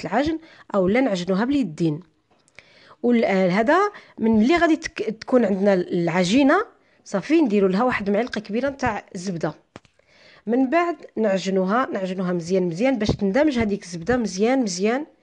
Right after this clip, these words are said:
وحتى العجينة تكون مزيانة. إذا فالعجينة هاكي كتكون، تكون لاصقة، تكون لاصقة العجينة شوية، ماشي بزاف، ولكن تكون شوية بعدا.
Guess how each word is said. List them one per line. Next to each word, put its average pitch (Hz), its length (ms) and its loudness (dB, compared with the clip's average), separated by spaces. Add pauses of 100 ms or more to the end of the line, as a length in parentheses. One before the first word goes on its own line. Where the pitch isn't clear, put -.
(800)
وحتى 220 300 -2
العجينة 240 400 2
تكون 277 260 -2
مزيانة. 185 340 0 (320)
إذا 269 280 2
فالعجينة 196 640 0
هاكي 302 180 -2
كتكون، 220 540 -2 (160)
تكون 202 220 -4
لاصقة، 254 560 -2 (1000)
تكون 214 220 -4
لاصقة 247 340 -2
العجينة 190 560 -2
شوية، 226 500 0 (280)
ماشي 214 340 -4
بزاف، 226 580 0
ولكن 247 320 -10
تكون 269 220 -12
شوية 202 340 -4
بعدا. 160 260 -12